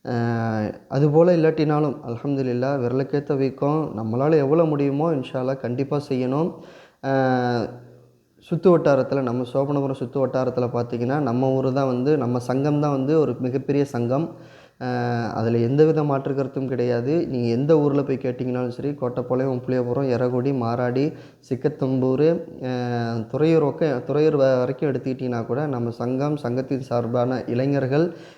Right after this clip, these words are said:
எங்கு போய் கல்யாணத்துக்கு சப்ளை செய்தாலும், சோபனபுரம் சங்கமா, அல்ஹம்துலில்லாஹ், நல்லா பசங்க வேலை செய்வாங்க அப்படிங்கிற ஒரு நல்ல பேர் தான் நம்ம எடுத்திருக்கிறோம். அல்ஹம்துலில்லாஹ், அனைத்து உறுப்பினர்களுக்கும், அனைத்து உறுப்பினர்களின் ஒத்துழைப்புக்கும் நன்றி.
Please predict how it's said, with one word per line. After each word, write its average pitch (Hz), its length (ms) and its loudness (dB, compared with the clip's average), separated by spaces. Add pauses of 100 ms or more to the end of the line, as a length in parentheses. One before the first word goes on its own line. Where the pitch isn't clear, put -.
எங்கு 160 320 2
போய் 165 140 2
கல்யாணத்துக்கு 143 600 2
சப்ளை 143 380 0
செய்தாலும், 139 440 -2
சோபனபுரம் 127 580 0
சங்கமா, 120 380 -2
அல்ஹம்துலில்லாஹ், 113 680 0
நல்லா 113 320 -2
பசங்க 117 360 -2
வேலை 120 200 0
செய்வாங்க 110 520 -4 (300)
அப்படிங்கிற 147 360 2
ஒரு 127 100 4
நல்ல 120 240 4
பேர் 143 180 2
தான் 143 120 0
நம்ம 131 180 0
எடுத்திருக்கிறோம். 123 600 -2 (440)
அல்ஹம்துலில்லாஹ், 131 760 0 (160)
அனைத்து 147 360 0
உறுப்பினர்களுக்கும், 147 800 0
அனைத்து 143 360 0
உறுப்பினர்களின் 139 500 0
ஒத்துழைப்புக்கும் 143 520 0
நன்றி. 127 460 0